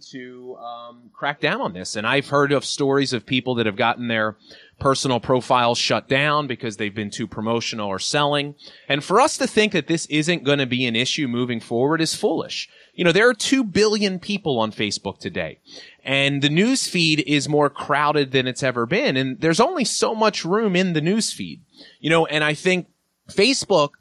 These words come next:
one of their pr-, number one goals is they wanna make sure that the user experience is good. Because if every time you log into Facebook, if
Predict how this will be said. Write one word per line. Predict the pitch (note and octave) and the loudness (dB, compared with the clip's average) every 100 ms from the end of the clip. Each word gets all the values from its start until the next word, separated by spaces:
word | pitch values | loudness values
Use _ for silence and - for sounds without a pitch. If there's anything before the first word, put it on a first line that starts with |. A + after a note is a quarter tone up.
| _ _ _ _ | _ _ _ _
one | A#2+ D3 A3 B3+ | -2 4 4 4
of | G#3+ D3+ | 0 2
their | D3+ D3 C#3 | 2 2 0
pr-, | - - - C#3+ | -2 -16 -14 -4
number | E3 A3 B3+ A#3 | 2 2 4 2
one | F3+ E3 D3 B2+ | 4 2 2 2
goals | C3 A#2 F#2 C#2 D2+ - - | 2 2 0 -6 -12 -12 -2
is | C3 B2 | -2 0
they | C3 B2+ | 0 0
wanna | A#2 C#3 F#3 G#3+ | 0 0 0 2
make | D#3 C#3 | 0 0
sure | - - C3 G2+ D#2 D#2 - _ _ - | -2 -2 0 0 -4 -8 -14 _ _ -2
that | B2+ C3+ | -2 0
the | B2+ | -2
user | A2+ A#2 D3 F#3 F3 F#3+ F#3 - | -2 -2 0 0 2 2 2 0
experience | C3 - - - - - C3 A#2 G#2 E2+ D#2+ E2 - | -4 -4 -4 -4 -6 0 2 2 0 -4 -6 -10 -10
is | G#2+ F2 | -6 -6
good. | - G#2+ D#2+ - - _ _ - | -4 -4 -4 -10 -20 _ _ -4
Because | C3+ D3+ D3 | 2 2 4
if | F3+ | 4
every | C#4 E4 | 4 0
time | D#4 B3 | 0 -2
you | A3 G#3+ | -2 2
log | G3+ F#3 F3+ | 4 4 2
into | E3+ C#3+ | 0 -2
Facebook, | - G3 - - A#2+ | 0 0 0 -2 -2
if | B2 | -4